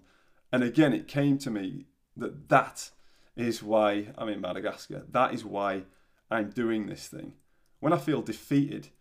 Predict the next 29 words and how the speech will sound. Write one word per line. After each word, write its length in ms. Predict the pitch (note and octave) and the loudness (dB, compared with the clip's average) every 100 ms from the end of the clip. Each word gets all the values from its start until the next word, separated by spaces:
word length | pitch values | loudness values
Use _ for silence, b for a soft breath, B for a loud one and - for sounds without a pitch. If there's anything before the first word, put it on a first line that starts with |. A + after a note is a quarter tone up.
| _ _ _ | _ _ _
by, 340 | A2 G#2 G2 | 0 2 0
or 140 | F#2+ G#2+ | -2 -2
when 140 | A#2 | 0
I 40 | |
felt 420 | G#2+ - D#3 D#3+ - | -2 0 2 2 0
defeated 560 | G#2+ G#2+ F#2+ - G#2+ - _ _ _ | -10 -8 -8 -10 -14 -16 _ _ _
by 120 | G#2+ | 0
the 80 | A2 | 0
things 280 | G#2+ C#3 A#2+ | 0 -4 -4
that 100 | - | -4
I 60 | G#2+ | -8
couldn't 420 | - - D3+ - | -6 -4 -2 -4
change, 600 | - A2 - - - - _ _ _ _ | -6 -6 -8 -14 -20 -20 _ _ _ _
the 60 | - | -16
poverty, 640 | - D3+ D3 C#3 - - - _ _ | -2 0 2 -2 -6 -14 -16 _ _
the 140 | - | -8
abject 440 | A2 G2+ C3 C3 - | -8 -4 0 0 -2
poverty, 420 | - G#2+ A2 G#2+ | -6 -6 -8 -12
the 100 | - | -12
suffering, 560 | - - C#3+ - - - | -8 -4 -4 -6 -14 -14
the 80 | |
struggling, 640 | - - C#3+ C#3 G#2+ - - - _ _ _ _ | -16 -6 -2 0 -2 -8 -14 -20 _ _ _ _
the, 160 | A#2 G#2+ | -2 -2
the 160 | F#2+ G#2+ | -2 -4
macro 520 | A2+ C3+ - B2+ A2 | -2 -2 -2 -2 -2
conditions 580 | - G#2+ B2+ C#3 A#2 G#2 | -4 -2 0 0 -4 -6
of 120 | F#2+ | -6
the 80 | G2 | -6
country, 540 | - C#3 C#3 - D3 | 0 0 0 -8 -14